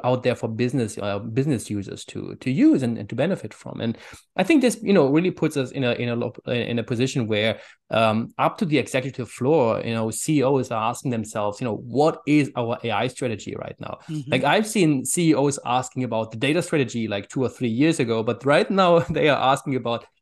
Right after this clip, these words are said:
Speaker 1: the A I strategy. Some are even asking in particular about the L L M strategy. And what they mean often is,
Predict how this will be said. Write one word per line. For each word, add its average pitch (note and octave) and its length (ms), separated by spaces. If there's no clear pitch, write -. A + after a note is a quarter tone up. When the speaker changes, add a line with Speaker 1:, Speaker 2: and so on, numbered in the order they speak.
Speaker 1:
the D3+ 180
A C3 60
I B2+ 160
strategy. C3 400
Some G3+ 400
are C3+ 180
even E3 320
asking C3+ 380
in A#2 80
particular C3+ 380
about A2 340
the - 180
L D3 120
L B2+ 60
M B2+ 140
strategy. G#2+ 440
And G#2+ 120
what D#3+ 180
they C#3 140
mean C3+ 420
often A#2 400
is, B2 240